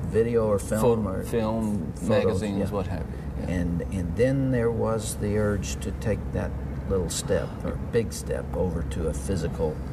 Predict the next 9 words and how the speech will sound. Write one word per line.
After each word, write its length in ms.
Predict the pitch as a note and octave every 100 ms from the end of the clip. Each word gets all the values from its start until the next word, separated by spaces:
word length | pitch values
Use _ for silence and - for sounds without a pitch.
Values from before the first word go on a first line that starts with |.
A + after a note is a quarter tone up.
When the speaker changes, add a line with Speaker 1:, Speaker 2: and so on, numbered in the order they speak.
| - -
Speaker 2:
Right. 180 | G#2 F2
Speaker 1:
uh, 100 | E2
event. 460 | E2 E2+ E2 D2 - - - - - - - - - - A2
Speaker 2:
And 120 | D#3
it 40 | C#3+
happens, 600 | F3+ F3+ C3+ A#2+ - - - - - - -
it, 140 | A2+
it 140 | - G#2+
happened 540 | B2 C#3+ - G2+ G2